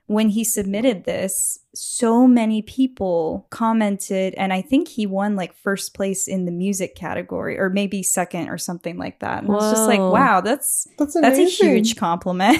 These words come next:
Speaker 1: <laughs> And that was, like, two hours of me being on Logic and not knowing what the heck I was <laughs> doing. So I, I guess it's nice that I get to reflect on this right now and realize, okay, maybe I need to kind of rework how I'm approaching that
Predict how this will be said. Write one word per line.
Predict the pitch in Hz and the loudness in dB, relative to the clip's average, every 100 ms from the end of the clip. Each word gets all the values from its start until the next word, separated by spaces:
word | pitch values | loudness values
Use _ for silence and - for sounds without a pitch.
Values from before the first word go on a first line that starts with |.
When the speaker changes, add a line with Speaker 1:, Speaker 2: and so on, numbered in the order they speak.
| - | 2
Speaker 1:
<laughs> | 370 480 415 - - - - | 0 0 -8 -10 -16 -18 -6
And | 294 269 | -2 2
that | 262 | 2
was, | 285 262 | 2 0
like, | 240 226 | -2 -4
two | - 269 | 0 2
hours | 233 233 214 | 2 2 0
of | 208 214 | -2 -2
me | 208 | -2
being | 196 196 196 | -2 -4 -4
on | 185 | -4
Logic | 185 202 202 180 180 | -4 -4 -4 -6 -4
and | 180 | -4
not | 180 175 | -4 -4
knowing | 190 175 175 175 | -6 -6 -6 -8
what | 170 | -8
the | 175 | -8
heck | 175 170 | -8 -6
I | 175 | -6
was | 170 208 233 | -2 -2 -2
<laughs> | - - - - | -6 -10 -8 -2
doing. | 269 254 202 196 233 - - - - _ - | 0 -2 -10 -8 -10 -12 -20 -20 -20 _ -10
So | - 233 208 196 - | -2 0 2 2 2
I, | 208 208 202 - | -2 -2 -2 -4
I | 208 | -4
guess | 233 233 - - | -2 0 0 2
it's | 240 240 | 0 0
nice | 240 240 - | 0 0 0
that | 208 | -2
I | 196 | -2
get | 185 185 - - | -2 -4 -6 -8
to | 190 175 170 | -6 -6 -6
reflect | 185 180 202 202 | -6 -2 -4 -2
on | 175 160 | -4 -4
this | 156 - 180 | -4 -4 -4
right | 165 | -4
now | 170 185 180 | -6 -6 -6
and | 175 | -6
realize, | 175 180 175 175 170 | -6 -4 -4 -6 -8
okay, | 180 202 180 | -6 -6 -4
maybe | 175 175 190 | -4 -6 -6
I | 185 | -6
need | 185 180 175 | -6 -6 -8
to | - 180 180 | -8 -8 -8
kind | - 180 | -8 -8
of | 170 | -8
rework | 180 180 175 170 - | -10 -8 -6 -8 -10
how | 180 180 | -10 -8
I'm | 175 | -8
approaching | 175 - 180 175 - 170 180 180 190 - | -10 -8 -8 -8 -10 -10 -10 -10 -10 -4
that | 175 160 - | -4 -4 -8